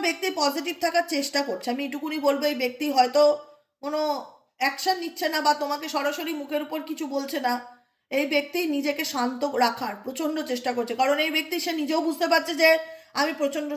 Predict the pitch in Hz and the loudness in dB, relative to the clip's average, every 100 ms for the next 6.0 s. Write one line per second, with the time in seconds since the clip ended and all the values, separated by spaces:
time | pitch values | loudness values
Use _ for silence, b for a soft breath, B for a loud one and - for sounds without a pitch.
0 | 285 240 - 311 269 233 185 - - - | 2 2 0 -4 0 0 -2 -10 -16 -20
1 | _ _ _ _ _ _ _ _ - b | _ _ _ _ _ _ _ _ -20 b
2 | b b b 285 311 339 339 392 330 349 | b b b 4 6 6 2 0 -4 -4
3 | 339 320 349 349 349 381 381 370 370 381 | -4 -4 -2 2 4 4 0 -6 -6 -4
4 | 381 349 359 370 370 311 320 349 359 349 | -2 -2 0 0 0 -6 -4 -6 -2 0
5 | 349 381 339 311 285 262 254 277 294 294 | 0 -4 0 2 2 0 -2 -2 -4 -4